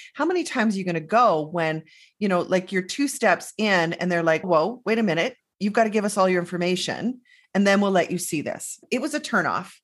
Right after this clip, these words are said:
I felt it was a turnoff, like, years ago. So I was really surprised at what Glassdoor was valued at, for sure.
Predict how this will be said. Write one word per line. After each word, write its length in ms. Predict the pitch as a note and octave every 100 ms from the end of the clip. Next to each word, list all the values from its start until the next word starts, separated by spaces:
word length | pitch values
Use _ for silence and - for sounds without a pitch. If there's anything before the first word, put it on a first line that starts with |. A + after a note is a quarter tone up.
| _ -
I 140 | G3+
felt 240 | G#3 A3+ A3
it 80 |
was 120 | G#3 G#3
a 60 |
turnoff, 600 | G#3 G#3 G3 F3+ F3+ - - -
like, 240 | F3 E3 F3+
years 420 | F#3 A#3+ D4 B3+
ago. 420 | G3+ A#2+ A1+ - - - -
So 640 | - - A#3 A3 G#3 G3+ - _
I 240 | G#3 A3+ C4
was 320 | G#3+ G#3 G3 F#3+
really 200 | G3+ G3
surprised 520 | F#3+ - E3 D#3 D3+
at 100 | -
what 260 | D#3 -
Glassdoor 640 | - D3+ D3 - D#3 C#3+ -
was 320 | D3 C3 -
valued 320 | D3+ B2+ A#2+ C3
at, 180 | - -
for 120 | D3
sure. 280 | - -